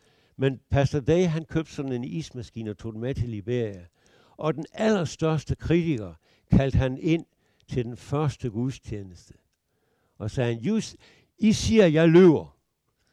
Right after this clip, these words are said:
Og så begyndte han at dreje på den her. Og så kaldte han ham derop,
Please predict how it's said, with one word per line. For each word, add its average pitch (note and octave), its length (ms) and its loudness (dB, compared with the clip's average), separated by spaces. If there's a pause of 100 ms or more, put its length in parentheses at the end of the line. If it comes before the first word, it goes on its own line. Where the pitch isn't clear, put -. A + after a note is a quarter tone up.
(120)
Og A2+ 100 -6
så D#3+ 160 -2
begyndte C#3 300 0
han C#3 120 -2
at A#2 100 -4
dreje B2 320 2
på G2 120 -10
den G2+ 180 -8
her. F#2+ 180 -8 (1000)
Og B2 140 -2
så F3 120 -2
kaldte F#3 320 4
han D#3 100 2
ham E3+ 300 0
derop, D#3+ 580 4